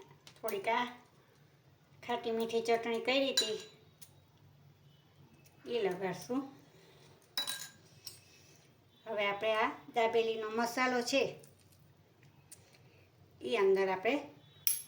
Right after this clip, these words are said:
ભરશું. જેટલો સમાય એટલો દબાવીને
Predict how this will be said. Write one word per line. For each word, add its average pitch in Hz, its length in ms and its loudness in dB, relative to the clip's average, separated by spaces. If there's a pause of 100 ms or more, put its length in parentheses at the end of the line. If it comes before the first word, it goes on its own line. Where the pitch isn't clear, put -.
(260)
ભરશું. 202 440 0 (2000)
જેટલો 226 320 0
સમાય 233 420 2
એટલો 202 220 -6
દબાવીને 220 520 4